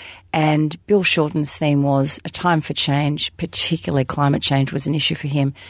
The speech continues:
But give us a chance. You've had six years with these, this mob.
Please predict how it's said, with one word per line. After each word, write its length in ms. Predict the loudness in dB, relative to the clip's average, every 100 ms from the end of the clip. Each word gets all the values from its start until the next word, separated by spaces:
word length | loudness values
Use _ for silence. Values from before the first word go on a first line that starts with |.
| -20 -6
But 260 | -6 -4 -12
give 180 | -6 -4
us 160 | -2 -2
a 40 |
chance. 460 | 0 0 0 -2 -6
You've 100 | -6
had 180 | -4
six 320 | -2 -2 -2 0
years 220 | 0 2
with 200 | -2 0
these, 360 | 0 0 -4 -6
this 280 | -2 -2 0
mob. 260 | -2 -2